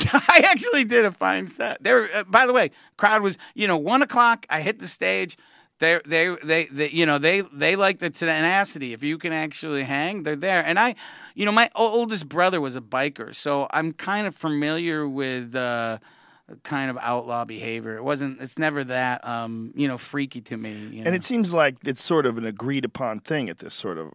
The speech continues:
Speaker 2: a place. If you're gonna hang out with a bunch of people that are partying, they're calling themselves the Juggalos, you know, some soda's gonna fly through the air. It's gonna be some
Speaker 1: Right, you
Speaker 2: craziness.
Speaker 1: can't get mad about soda,
Speaker 2: But up to
Speaker 1: but
Speaker 2: the point of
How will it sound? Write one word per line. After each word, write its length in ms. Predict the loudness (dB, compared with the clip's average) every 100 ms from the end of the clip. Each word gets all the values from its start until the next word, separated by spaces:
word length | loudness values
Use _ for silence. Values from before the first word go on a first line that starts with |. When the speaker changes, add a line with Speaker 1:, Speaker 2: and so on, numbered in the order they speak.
| -18 -20
Speaker 2:
a 60 |
place. 440 | -12 -8 -8 -10 -16
If 140 | -12 -12
you're 160 | -12 -12 -4
gonna 180 | -4 -4
hang 220 | -4 -4
out 100 | -4
with 80 | -4
a 60 |
bunch 180 | -4 -6
of 60 | -6
people 140 | -8
that 80 | -6
are 40 |
partying, 440 | -8 -4 -2 -4 -8
they're 100 | -10
calling 220 | -6 -6
themselves 300 | -6 -10 -10
the 40 | -8
Juggalos, 600 | -6 -4 -6 -8 -10 -14 -20 -20 _ -6
you 60 | -2
know, 140 | -2
some 180 | -2 -4
soda's 340 | 2 4 4 -2
gonna 160 | -10
fly 280 | -8 -8 -8
through 140 | -10 -10
the 140 | -10
air. 120 | -10
It's 100 | -10
gonna 140 | -6 -4
be 100 | -4
some 140 | -6 4
Speaker 1:
Right, 220 | 4 4
you 140 | 2
Speaker 2:
craziness. 60 | 2
Speaker 1:
can't 200 | 2 2
get 100 | 0
mad 180 | 2 2
about 180 | 0 -2
soda, 460 | 0 2 2 -2
Speaker 2:
But 200 | -2 4
up 180 | 6 6
to 60 | 4
Speaker 1:
but 100 | 2
Speaker 2:
the 60 |
point 180 | 0 0
of 160 | 0